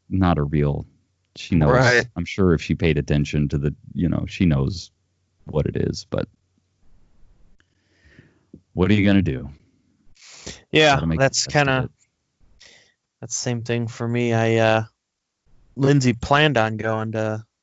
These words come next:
Speaker 2: get some flowers and stuff yesterday, but then came down with a migraine. So I was, that was supposed to be our kinda, we were both off yesterday, so that was kinda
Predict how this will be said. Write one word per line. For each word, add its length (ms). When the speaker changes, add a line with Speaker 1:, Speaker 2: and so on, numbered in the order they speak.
Speaker 2:
get 160
some 220
flowers 580
and 120
stuff 380
yesterday, 540
but 160
then 180
came 240
down 220
with 120
a 40
migraine. 720
So 360
I 180
was, 320
that 520
was 160
supposed 300
to 40
be 160
our 120
kinda, 480
we 140
were 60
both 240
off 200
yesterday, 500
so 220
that 100
was 160
kinda 360